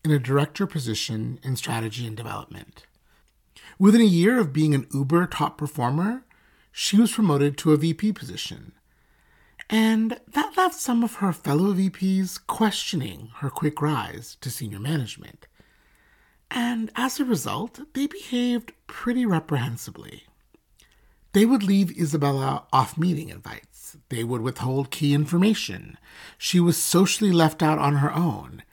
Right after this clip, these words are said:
And any attempt to push Isabella under the bus was taken. But Isabella was a fighter. She got herself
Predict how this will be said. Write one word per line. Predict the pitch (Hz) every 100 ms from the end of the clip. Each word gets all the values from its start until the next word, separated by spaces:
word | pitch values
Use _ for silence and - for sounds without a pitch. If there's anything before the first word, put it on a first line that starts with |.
| _ - - _
And | 175 156 -
any | 190 208 254
attempt | 247 - - 156 143 143 - -
to | 160
push | - 170 - 156
Isabella | 147 147 131 131 139
under | - 139 135
the | 123
bus | 113 143 120 - - - _ _ _ _ _
was | 143
taken. | - 175 - 120 - _ _ _ _ _ _ _ _ _ -
But | -
Isabella | 170 165 180 170 202
was | 175
a | 156
fighter. | 143 113 104 113 120 _ _ _ _ _ -
She | - -
got | 160 165
herself | 185 175 165 160 170